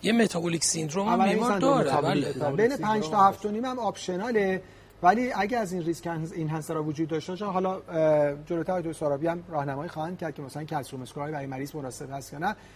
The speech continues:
Speaker 2: ولی اگه مثلاً یه کک اسکور هم حالا ما همکاری که کمتر ممکن آشنا شده، یعنی یه، اه، در حقیقت کرونری آرتری کلسیم اسکور مثلاً صد، صد و پنجاه، هشتاد اینام داشته باشه، یه خود ما رو بیشتر کانوینس می‌کنه. یا الان شما توی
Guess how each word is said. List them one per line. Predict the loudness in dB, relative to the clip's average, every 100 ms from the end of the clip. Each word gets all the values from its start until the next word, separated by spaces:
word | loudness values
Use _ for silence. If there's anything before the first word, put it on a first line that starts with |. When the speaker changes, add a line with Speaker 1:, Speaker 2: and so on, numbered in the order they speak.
| -20 -8 2
Speaker 2:
ولی | 4
اگه | 4 4
مثلاً | 0 2 2 2
یه | 4 2 2 -6 -12 -2
کک | -2 0
اسکور | -4 2 4
هم |
حالا | 4 2 0 -6
ما | -6
همکاری | -4 -4 -4 -4
که | -4
کمتر | -2 -2 -4 -6 -8
ممکن | -10 -8
آشنا | -8 -8 -8 -6
شده، | -6
یعنی | -4 -2 2
یه، | 4 2 -2 -20 -20 -20 0
اه، | 4 6 6 4
در | 4 2
حقیقت | 2 0 0
کرونری | 0 0 0 0
آرتری | 0 -2 -8
کلسیم | -6 -4 -4 -8 -8
اسکور | -8 0 0 0 -10 -20 -18 -2
مثلاً | -2 2 4 4
صد، | 0 2 2 0
صد | -6
و | -6
پنجاه، | -6 -8 -4 -4 -2
هشتاد | -6 -8 -10
اینام | -8 -8
داشته | -8 -4 -4
باشه، | -4
یه | -4
خود | -4 -2
ما | 0 2
رو | 2
بیشتر | 0 -4 -6 -4 -4
کانوینس | -4 -6 -6 -10 -10
می‌کنه. | -8 -4 0
یا | 0
الان | 0 -2
شما | -6 -6
توی | -4 0 0